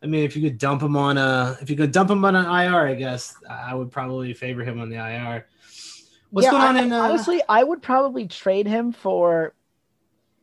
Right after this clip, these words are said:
Speaker 2: sixty cents on the dollar, like, anything. If you get in, in a, especially in, like, a ten or twelve team league, if I can get any top one hundred player for him, I'd probably trade him right this second.
Speaker 1: That's a good move, and you're pro-, that's probably all you're gonna be able to get too. Like,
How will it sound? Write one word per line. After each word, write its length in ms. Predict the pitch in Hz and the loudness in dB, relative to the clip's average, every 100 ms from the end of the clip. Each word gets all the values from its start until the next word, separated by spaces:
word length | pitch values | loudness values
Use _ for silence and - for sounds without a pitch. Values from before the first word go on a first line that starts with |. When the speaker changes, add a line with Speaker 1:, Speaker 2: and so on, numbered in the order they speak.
| _ _ | _ _
Speaker 2:
sixty 580 | - - 185 175 - 175 | -20 -6 -4 -4 -6 -6
cents 280 | 165 156 151 | -4 -4 -4
on 100 | 143 | -8
the 80 | |
dollar, 400 | 127 135 131 113 - | -8 -8 -10 -12 -10
like, 180 | 156 - 185 | -10 -8 -4
anything. 500 | 196 185 156 123 123 | -2 -2 -6 -8 -10
If 120 | 202 | -6
you 80 | 240 | -2
get 180 | 233 214 | -2 0
in, 160 | 214 185 226 | -4 -4 0
in 120 | 220 | 0
a, 100 | 208 _ - | 0 _ -8
especially 360 | 233 277 311 | -2 -2 0
in, 60 | 330 | 0
like, 120 | 277 | 0
a 60 | 254 | -2
ten 240 | - 208 | -2 -2
or 80 | 214 | -2
twelve 280 | - 165 170 | 2 2 2
team 200 | 214 214 | -4 -4
league, 280 | 233 262 - _ _ _ - | -4 -6 -10 _ _ _ -6
if 100 | 180 | 2
I 140 | 233 | 2
can 160 | 254 285 | 2 2
get 240 | 294 554 - | 2 2 0
any 380 | 208 226 233 | 0 0 0
top 400 | 226 - 190 202 | -2 0 2 2
one 120 | 214 185 | 0 -2
hundred 360 | 196 190 175 | -2 -4 -2
player 260 | 185 190 202 | 2 2 0
for 280 | 208 220 233 | -2 -2 -4
him, 120 | 247 _ - | -8 _ -2
I'd 180 | 175 180 | -2 0
probably 340 | 185 185 175 151 | 2 2 0 -6
trade 260 | - 156 139 | -4 -4 -4
him 120 | 120 | -10
right 220 | 131 135 | -14 -14
this 160 | 143 - | -16 -14
second. 300 | - - - _ _ _ _ _ _ _ - | -14 -16 -20 _ _ _ _ _ _ _ -12
Speaker 1:
That's 120 | 165 | -4
a 20 | |
good 140 | 185 | -2
move, 220 | 175 160 156 | 0 -2 0
and 100 | 170 | -2
you're 140 | 175 | -2
pro-, 120 | 208 | 0
that's 140 | 202 202 | -2 0
probably 200 | 247 196 | 0 2
all 100 | 202 | 0
you're 100 | 185 | 0
gonna 120 | 175 | -2
be 100 | 147 | -4
able 140 | 143 | -8
to 60 | 131 | -6
get 240 | 131 - | -8 -8
too. 400 | - 175 143 117 | -4 -2 -2 -6
Like, 200 | 117 117 | -10 -12